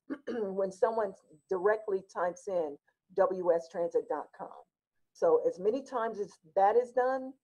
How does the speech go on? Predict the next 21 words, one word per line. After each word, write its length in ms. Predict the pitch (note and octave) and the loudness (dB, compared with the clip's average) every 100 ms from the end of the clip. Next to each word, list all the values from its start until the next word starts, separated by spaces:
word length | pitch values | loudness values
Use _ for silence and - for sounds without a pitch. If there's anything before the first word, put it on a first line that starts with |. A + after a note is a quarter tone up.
| _ | _
it 140 | - F#3+ | -4 -4
means 220 | F#3+ F3+ | -4 -8
that 140 | F3 | -10
people 240 | - F#3+ D#3+ | -10 -4 -2
are 80 | D#3+ | -2
coming 260 | G3 E3+ D3 | -6 -6 -6
directly 420 | E3+ E3 D#3 D3 C#3+ - | -4 -4 -2 -6 -8 -10
to 180 | D#3+ C3+ A#2 | -12 -10 -12
us. 300 | - _ _ _ _ _ E3+ | -18 _ _ _ _ _ -6
Next. 400 | F3 B3+ _ _ _ _ _ _ _ _ _ _ _ _ _ _ _ _ _ _ _ _ _ _ - | -4 -6 _ _ _ _ _ _ _ _ _ _ _ _ _ _ _ _ _ _ _ _ _ _ -8
We 120 | B3 | -6
use 260 | B3 D#4+ E4+ | -4 -4 -6
the 100 | D4+ | -8
site 320 | - G#3 G#3 | -4 -2 0
a 40 | |
lot 320 | G3 F3 E3+ F3 | 0 0 -2 -2
more 220 | F#3 F3+ | -2 -2
now 360 | E3 D3 C#3+ - | -2 -4 -4 -6
to 60 | |
communicate 600 | - G#3 A3+ G#3 A#3 F#3+ | -10 -6 -4 -2 0 0
news 520 | F#3+ F#3 G#3 G#3 G3+ | 0 0 2 2 -4